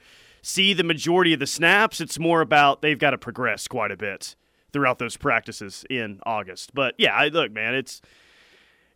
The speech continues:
if they're good on the O-line, the running game will be good, Dylan Gabriel will be good, the wide receivers will be good, and if the interior of the D-line's good, well, the edge guys are gonna be good, the backers are gonna be, it's just gonna set every,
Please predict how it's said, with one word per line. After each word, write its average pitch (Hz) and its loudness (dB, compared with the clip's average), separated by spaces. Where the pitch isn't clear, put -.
if 156 0
they're 165 2
good 190 6
on 185 4
the 180 6
O-line, 190 4
the 131 -6
running 180 4
game 190 6
will 185 2
be 175 -2
good, 196 2
Dylan 151 0
Gabriel 185 4
will 180 0
be 180 -2
good, 190 0
the 160 -4
wide 151 4
receivers 180 0
will 185 0
be 180 -2
good, 196 0
and 147 4
if 147 0
the 139 0
interior 180 4
of 175 4
the 160 -2
D-line's 170 2
good, 185 2
well, 151 0
the 143 2
edge 170 2
guys 175 4
are 165 -4
gonna 165 -2
be 156 0
good, 170 0
the 143 -6
backers 160 4
are 160 -4
gonna 156 -4
be, 160 0
it's 156 -2
just 160 -8
gonna 151 -4
set 156 0
every, 135 -2